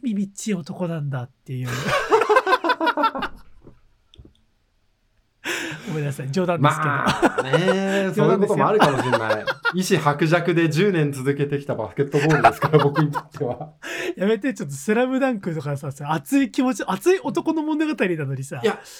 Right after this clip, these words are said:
Speaker 2: でもね、熱いですよ。もう、それこそ、なんだろう、俺はそういう、あの、バスケ見てる側からの評価というかさ、
Speaker 1: うん。
Speaker 2: あの、思い入れだったりだとか感想になってしまうんだけれど、
Speaker 1: うん。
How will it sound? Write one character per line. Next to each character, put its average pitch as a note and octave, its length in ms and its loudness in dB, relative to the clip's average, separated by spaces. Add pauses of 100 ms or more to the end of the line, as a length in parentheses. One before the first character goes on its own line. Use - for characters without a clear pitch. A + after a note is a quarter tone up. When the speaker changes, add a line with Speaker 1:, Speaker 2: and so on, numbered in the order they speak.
(200)
Speaker 2:
で G#3+ 120 4
も E3+ 80 2
ね、 C3 300 -2 (180)
熱 D#3 320 -2
い D#3+ 100 4
で A#2+ 100 0
す - 160 -14
よ。 G#2+ 320 -8
も C3+ 540 -2
う、 - 40 -20
そ D3 120 -8
れ E3 120 -2
こ G3 120 0
そ、 B2 500 -2 (160)
な D3+ 120 -4
ん E3+ 60 -2
だ C3 80 0
ろ G#2+ 80 -2
う、 - 80 -14
俺 A3 260 2
は A3+ 340 -2
そ F3+ 380 -4
う F3+ 60 0
い F3 160 0
う、 D#3 120 -16
あ D3 100 -2
の、 B2+ 360 -4
バ D#3 120 -2
ス D#3 80 -10
ケ D3+ 100 -4
見 D3 120 -2
て F#3 120 0
る F#3 100 -2
側 F3 280 -2
か D#3+ 140 -6
ら D#3 340 -2 (400)
の C3 260 0
評 D3 240 0
価 A2 140 -8
と G#2+ 140 -4
い G2+ 140 -6
う F#2 80 -10
か G2 100 -12
さ、 G#2 280 -6
Speaker 1:
う D3+ 40 -8
ん。 C3+ 60 -6
Speaker 2:
あ G#2 80 -6
の、 F#2+ 340 -12 (440)
思 A#2 300 -2
い A2 120 -4
入 A2 100 -6
れ A2 60 -4
だ A2+ 80 -4
っ A2+ 100 -10
た G2 100 -10
り F#2+ 60 -10
だ F#2 80 -12
と F2 80 -16
か - 120 -20
感 G#2+ 260 -10
想 G#2+ 300 -4
に G#2+ 120 -8
な A#2+ 120 -6
っ B2 100 -16
て - 80 -18
し - 140 -14
ま A#2+ 160 -4
う C3 40 -4
ん A2+ 80 -6
だ F#2 100 -12
け G2+ 120 -14
れ F2+ 100 -12
ど、 A#2 120 -10
Speaker 1:
う G#2+ 220 -2
ん。 - 20 -20